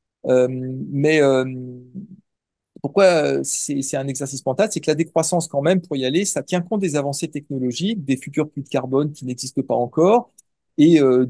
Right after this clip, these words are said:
euh, aussi beaucoup de, du fait que l'électricité se décarbone significativement. Je vous ai donné quelques chiffres ici, si vous avez envie de creuser.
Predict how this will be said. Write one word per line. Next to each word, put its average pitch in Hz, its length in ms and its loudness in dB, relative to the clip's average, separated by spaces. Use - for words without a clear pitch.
euh, 131 220 0
aussi 156 340 -2
beaucoup 156 440 -4
de, 143 200 2
du 135 120 -8
fait 196 200 -2
que 170 100 -4
l'électricité 143 720 -2
se 185 140 0
décarbone 151 720 2
significativement. 156 800 0
Je 170 100 -2
vous 147 80 0
ai 151 80 4
donné 147 240 4
quelques 139 280 -2
chiffres - 360 -8
ici, 170 300 -8
si - 160 -8
vous 139 80 0
avez 131 120 2
envie 131 200 2
de 143 60 -16
creuser. 147 540 0